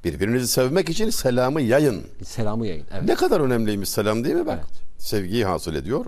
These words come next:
Speaker 1: o da imana delalet ediyor.
Speaker 2: Evet, çok şükür. Bayramdır, bunun için fırsattır. Ben öncelikle,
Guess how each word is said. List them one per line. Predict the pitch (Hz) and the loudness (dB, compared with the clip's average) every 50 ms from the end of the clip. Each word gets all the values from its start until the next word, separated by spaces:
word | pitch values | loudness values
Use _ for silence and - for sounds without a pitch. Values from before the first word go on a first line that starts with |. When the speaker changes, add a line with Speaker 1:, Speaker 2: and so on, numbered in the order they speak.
| - - | -4 -4
Speaker 1:
o | 107 104 | 0 0
da | 110 101 | 0 0
imana | 90 95 92 85 82 82 101 123 120 | 0 -2 -2 -2 -2 -4 -4 -4 -4
delalet | 98 92 90 90 90 90 87 - | -4 -2 0 0 0 -2 -2 -4
ediyor. | 95 - - - - - - - - - - | -6 -10 -10 -12 -14 -16 -16 -18 -20 -14 -12
Speaker 2:
Evet, | 113 104 90 85 - | -10 -10 -10 -8 -6
çok | - 131 - - | -6 -6 -6 -6
şükür. | - 95 - 135 147 143 - - - - - - - - - - | -8 -8 -6 -6 -8 -8 -10 -14 -14 -12 -10 -10 -10 -12 -12 -6
Bayramdır, | 98 110 139 147 156 170 175 165 147 156 156 - - - | -4 0 0 0 2 0 0 -2 -2 -4 -6 -8 -8 -8
bunun | 101 107 117 131 139 135 | -6 -4 -4 -2 -2 -2
için | 127 123 - 135 120 | -2 -4 -4 -8 -8
fırsattır. | - - 127 - - 151 135 - - 139 135 - - - - | -6 -8 -8 -6 -4 -6 -6 -6 -8 -12 -12 -12 -14 -14 -8
Ben | 110 123 143 143 | -4 -2 -2 -2
öncelikle, | 143 143 143 123 123 147 143 156 - - 147 147 | -2 -2 -2 -2 -2 -2 -4 -4 -6 -6 -6 -6